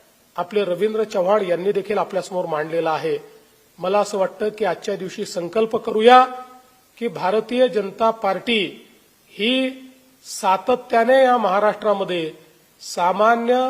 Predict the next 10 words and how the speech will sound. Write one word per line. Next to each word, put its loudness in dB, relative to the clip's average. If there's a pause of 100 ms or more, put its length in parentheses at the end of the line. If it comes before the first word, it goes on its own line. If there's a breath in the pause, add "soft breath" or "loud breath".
(120)
माणसाच्या -4
जीवनात -4
परिवर्तन -6
करण्याकरता 0 (840)
निवडून -6
येत 0
राहील. 2 (460)
याकरता 0
आपला -2
पायवा 4